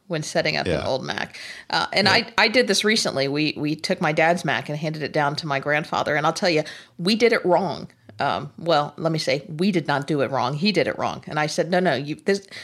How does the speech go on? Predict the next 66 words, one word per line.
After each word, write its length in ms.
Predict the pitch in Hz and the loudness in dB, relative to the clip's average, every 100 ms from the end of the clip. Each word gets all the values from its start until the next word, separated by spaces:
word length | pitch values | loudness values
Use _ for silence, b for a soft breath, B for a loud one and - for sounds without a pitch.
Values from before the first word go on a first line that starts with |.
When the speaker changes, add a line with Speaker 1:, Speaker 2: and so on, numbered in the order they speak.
| B | B
Speaker 1:
this 180 | - 180 | -2 0
is 100 | 233 | 2
the 80 | 226 | 0
proper 380 | 226 220 214 202 | 2 4 6 6
way 160 | 190 | 6
to 80 | 180 | 4
do 160 | 165 156 | 4 4
it. 100 | - | 4
This 140 | 175 | 0
is 80 | 196 | 0
the 80 | 190 | -2
proper 320 | 185 190 190 | 2 2 4
way 140 | 185 175 | 4 4
to 80 | |
do 160 | 170 143 | 4 2
it." 100 | 135 | 2
"No, 240 | 196 240 | 4 4
no, 140 | 247 247 | 6 4
no, 180 | 240 233 | 4 4
no. 140 | 214 | 6
I 80 | 156 | 6
don't 140 | 190 | 6
wanna 180 | 233 226 | 4 4
go 160 | 214 208 | 4 2
through 180 | 208 | 2
all 80 | 160 | 2
that. 140 | 143 143 | 4 4
I 80 | |
don't 140 | 180 208 | 2 2
wanna 120 | 208 | 0
go 160 | 190 180 | 2 2
through 220 | 180 147 | 2 0
all 100 | 127 | 0
that." 240 | 123 - B B B - | -2 -6 B B B -6
And 120 | 170 | -2
we 120 | 160 | 2
had 180 | 180 190 | 0 2
nothing 300 | 170 165 196 | 0 2 2
but 160 | 180 - | 2 0
trouble 400 | 180 165 131 135 | 2 2 2 0
and 100 | 131 | 0
ultimately 480 | 151 170 147 165 | -2 -2 -2 0
ended 160 | 151 151 | -2 0
up 100 | 139 | 0
having 300 | 165 143 143 | 0 -2 -4
to, 260 | 147 143 135 | -2 -4 -4
to 180 | - 160 | -6 -2
go 160 | 147 | -2
through 260 | 151 - 156 | -2 -4 0
all 140 | 135 | 2
of 120 | 143 135 | 0 0
that 360 | 113 95 - | -2 -2 -6
hassle 540 | - 175 165 - 147 135 | -4 0 0 0 0 0
that 140 | 156 | -2
I 100 | 160 | 0
wanted 260 | 147 147 151 | 0 -2 -4
to 60 | |
go 180 | 156 147 | -2 -4
through 280 | - - 85 | -4 -6 -6
to, 360 | - - - | -6 -8 -8
in 100 | 185 | -4
order 220 | 160 156 156 | -4 -4 -6
to 140 | - | -8
make 160 | 156 175 | -8 -8
things 260 | - 185 | -12 -10
work 240 | - - | -12 -12